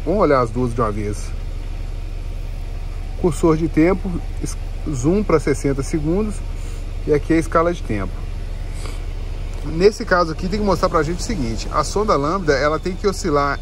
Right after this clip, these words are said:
entre cem e novecentos milivolts. A primeira sonda aqui, bacana? A segunda, ela tem que ficar estabilizada ali, mais ou menos, em seiscentos milivolts. Ela não, não,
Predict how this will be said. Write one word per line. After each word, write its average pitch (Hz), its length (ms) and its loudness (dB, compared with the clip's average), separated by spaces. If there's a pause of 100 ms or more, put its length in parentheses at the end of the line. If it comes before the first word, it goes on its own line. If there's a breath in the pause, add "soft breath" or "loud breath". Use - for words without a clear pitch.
entre 170 300 -6
cem 175 420 -2 (1200)
e 160 80 0
novecentos 190 640 0
milivolts. 175 760 0 (720)
A 151 60 0
primeira 151 360 2
sonda 180 320 -2
aqui, 113 200 -2
bacana? 170 480 0 (360 loud breath)
A - 120 -2
segunda, 208 500 2
ela 180 260 0
tem 196 140 -2
que 165 60 -4
ficar 190 160 0
estabilizada 147 680 2
ali, 143 140 0
mais 143 180 2
ou 127 80 0
menos, 151 300 0
em 156 60 0
seiscentos 147 520 -2
milivolts. 131 540 -2
Ela 156 240 4
não, 175 120 0 (520 loud breath)
não, 143 840 2